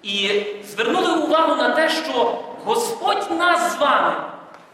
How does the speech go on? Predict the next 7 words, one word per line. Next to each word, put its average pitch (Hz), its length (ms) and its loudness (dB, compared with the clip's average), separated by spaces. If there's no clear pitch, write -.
спокушає - 1160 -2
тільки 277 380 0
милосердям. - 500 0
Тільки 330 440 0
своїм 302 440 0
безмірним 277 680 0
милосердям. 233 580 -2